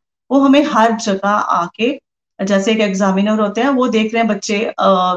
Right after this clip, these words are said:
जो अपने क्वेश्चन पेपर जो है वो आ-, अपना आंसर जो है वो अपने आंसर शीट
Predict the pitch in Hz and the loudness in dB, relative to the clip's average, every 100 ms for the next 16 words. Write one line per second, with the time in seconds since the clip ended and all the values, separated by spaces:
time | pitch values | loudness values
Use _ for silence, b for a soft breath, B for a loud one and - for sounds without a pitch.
0 | 180 196 185 180 190 190 180 208 196 180 | -4 -2 -2 -2 -4 -4 -6 -6 -6 -4
1 | 180 175 180 180 185 185 175 - _ _ | -6 -6 -4 -2 0 2 2 -2 _ _
2 | - - 233 - 180 180 185 190 190 214 | -6 -4 -4 -4 -2 0 2 0 0 -2
3 | 196 190 185 180 175 - 190 180 180 190 | 0 -2 -2 -2 -2 -4 -2 -2 -2 -4
4 | 190 190 | -6 -6